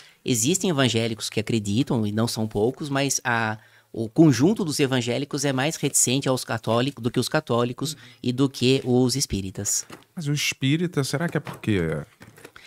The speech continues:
Speaker 1: É
Speaker 2: tem
Speaker 1: que,
Speaker 2: alguma
Speaker 1: é que na, na, no, no kardecismo, né, o próprio Allan Kardec, ele escreve coisas que também se referem a seres de outros planetas. Então, talvez isso seja mais aceito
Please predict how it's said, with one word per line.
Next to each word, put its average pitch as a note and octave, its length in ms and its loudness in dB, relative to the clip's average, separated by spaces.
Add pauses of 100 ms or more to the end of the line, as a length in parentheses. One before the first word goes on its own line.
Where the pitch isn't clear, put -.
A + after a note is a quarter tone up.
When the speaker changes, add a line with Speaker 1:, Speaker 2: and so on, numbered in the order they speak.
(180)
Speaker 1:
É - 60 -2
Speaker 2:
tem G2+ 60 2
Speaker 1:
que, G2 80 0
Speaker 2:
alguma G#2 280 0
Speaker 1:
é E3+ 80 -4
que B3 120 -2
na, B3+ 180 0
na, D#3+ 340 4
no, D3+ 220 2
no D3+ 120 2
kardecismo, D#3 840 0
né, C3 140 2
o C3+ 40 -2
próprio G#3 280 0
Allan D#3+ 160 2
Kardec, C3 480 0
ele D3+ 100 2
escreve D#3 540 0
coisas D3 460 2
que - 120 -18
também D3 240 0
se F#3 140 2
referem D3 600 0 (380)
a C3 80 0
seres D3 380 6
de C3 100 2
outros D3 200 4
planetas. C3 600 4
Então, C3 240 -2
talvez D#3+ 460 2
isso D3+ 180 0
seja D3 260 0
mais C#3+ 380 2
aceito C#3 560 0